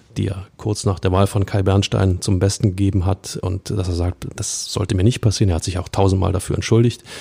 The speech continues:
und, äh, hat gesagt, das, äh, war dumm von mir, das, äh, hätte er so nicht machen sollen, der Zeitpunkt war eben schlecht und dass er das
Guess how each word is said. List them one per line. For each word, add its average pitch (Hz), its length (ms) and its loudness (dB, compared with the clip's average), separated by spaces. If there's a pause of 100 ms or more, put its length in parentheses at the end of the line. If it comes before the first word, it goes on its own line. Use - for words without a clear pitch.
(420)
und, 92 400 0
äh, 98 140 0
hat 95 160 -4
gesagt, 87 320 -2
das, - 180 -4
äh, - 160 -6 (220)
war - 100 -4
dumm 123 200 2
von 113 180 4
mir, 101 160 4
das, 104 180 -4
äh, - 60 -8 (160)
hätte 98 160 -4
er 90 60 -2
so 92 140 0
nicht 98 140 0
machen 113 240 2
sollen, 104 160 4
der 87 80 -4
Zeitpunkt - 460 0
war 92 100 0
eben 95 120 -2
schlecht - 280 0
und 101 80 -4
dass 98 140 -6
er 98 100 -8
das - 340 0